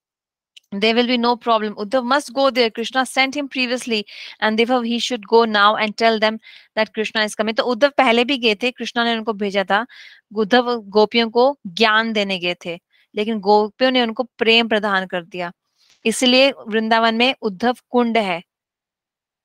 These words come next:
जहाँ पे उद्धव प्रार्थना कर रहे हैं कि काश मैं एक लता बन जाऊं, लता पता, क्रीपर, कि जब भी गोपियां गुजरे यहाँ से, तो उनकी चरण धूलि मुझे लगे। पेड़ बन जाऊंगा,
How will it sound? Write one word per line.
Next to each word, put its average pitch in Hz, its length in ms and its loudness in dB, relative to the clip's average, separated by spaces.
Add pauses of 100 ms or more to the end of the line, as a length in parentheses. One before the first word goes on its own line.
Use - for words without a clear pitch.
(260)
जहाँ 226 400 2
पे 262 180 4
उद्धव 220 340 -2
प्रार्थना 226 500 -2
कर 208 180 0
रहे 208 100 -4
हैं 226 80 -4
कि 254 100 -6
काश 240 480 0
मैं 247 120 0
एक 240 200 -2
लता 214 360 2
बन 202 220 -2
जाऊं, 190 220 -2
लता 214 280 0
पता, 202 420 -2 (120)
क्रीपर, 220 460 -2 (520)
कि 247 140 -2
जब 214 220 2
भी 254 160 -4
गोपियां 226 720 0
गुजरे 220 360 -2
यहाँ 220 220 0
से, 220 200 -4
तो 233 160 -4
उनकी 220 200 -6
चरण 233 340 0
धूलि 214 260 -2
मुझे 196 260 -4
लगे। 170 320 -4 (920)
पेड़ 277 260 6
बन 269 180 2
जाऊंगा, 277 400 2